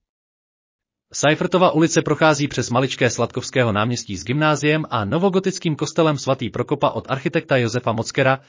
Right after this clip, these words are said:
sedmdesát metrů vysoká chrámová věž se tyčí vysoko nad žižkovskými střechami. Kosnické náměstí dobře znají návštěvníci Žižkovského divadla Járy Cimrmana v blízké Štítného ulici.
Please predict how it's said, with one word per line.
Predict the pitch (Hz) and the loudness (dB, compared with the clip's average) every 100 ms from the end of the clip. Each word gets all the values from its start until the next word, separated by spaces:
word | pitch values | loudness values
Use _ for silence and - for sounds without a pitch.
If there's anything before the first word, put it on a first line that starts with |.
| _ | _
sedmdesát | - 170 196 180 151 117 | -2 2 2 2 2 0
metrů | 107 131 156 | -2 -2 0
vysoká | 131 117 110 113 | 0 -2 0 0
chrámová | 107 117 123 120 123 | 2 0 2 2 2
věž | 117 139 | 2 -2
se | - | -2
tyčí | 120 131 - 104 | -4 -4 -4 -4
vysoko | 110 - 135 | -4 -4 -2
nad | 117 98 | -2 -2
žižkovskými | 120 - 139 - 131 117 | -6 -6 -6 -4 -4 -4
střechami. | - 123 101 87 - _ _ _ _ _ _ _ _ _ _ _ - | -6 -4 -4 -6 -14 _ _ _ _ _ _ _ _ _ _ _ -6
Kosnické | 160 208 214 - 170 | -4 0 0 2 4
náměstí | 151 165 160 170 | 4 2 0 0
dobře | 156 147 156 | 0 2 2
znají | 135 139 120 | 2 2 2
návštěvníci | 113 - 131 139 131 104 | 0 -2 -4 -2 -4 -6
Žižkovského | 110 - 123 - 120 | -6 -6 -6 -2 0
divadla | 113 120 123 113 | 0 0 0 0
Járy | 104 120 127 | 2 0 0
Cimrmana | 123 139 139 139 127 | -4 -4 -2 -2 -2
v | 95 | -4
blízké | 120 - 123 | -6 -2 -4
Štítného | - 127 127 117 120 | -4 -8 -4 -2 -2
ulici. | 117 98 - | -4 -6 -8